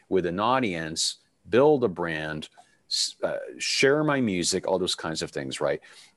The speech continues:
And in a way, even though hip hop has been enormous for years and years, all those things c-, I, as an aggregate,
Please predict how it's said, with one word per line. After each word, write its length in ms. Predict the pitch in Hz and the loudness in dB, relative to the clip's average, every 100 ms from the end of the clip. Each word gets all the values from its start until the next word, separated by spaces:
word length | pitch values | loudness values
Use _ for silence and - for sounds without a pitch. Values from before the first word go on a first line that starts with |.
| _ _ | _ _
And 160 | 123 131 | 2 4
in 140 | 170 | 4
a 40 | 175 | 4
way, 720 | 123 131 147 92 69 78 - _ _ | 6 6 6 4 0 -6 -10 _ _
even 280 | 123 123 120 | 2 4 2
though 120 | 107 | -2
hip 240 | 95 113 - | 0 -2 0
hop 240 | 101 - | -2 -2
has 140 | 87 | -4
been 200 | - 87 | -4 -4
enormous 840 | 85 85 98 113 123 139 90 76 - | -2 0 2 2 4 2 0 -2 -2
for 160 | - 87 | -2 -2
years 380 | 85 90 82 | 0 0 -2
and 120 | 82 82 | -4 -2
years, 380 | 95 82 73 - | -2 -2 -4 0
all 360 | 117 143 185 185 | 4 6 4 4
those 360 | 175 147 - | 4 2 0
things 600 | - 135 73 - - - - - _ _ _ _ _ - | 0 0 -2 -4 -2 -2 -6 -20 _ _ _ _ _ -4
c-, 80 | - - - | -4 -4 -4
I, 120 | 117 | -2
as 260 | - 117 - | 0 -2 -2
an 160 | 87 - | -6 -6
aggregate, 640 | 101 131 120 101 - 50 | -2 0 0 -4 -4 -6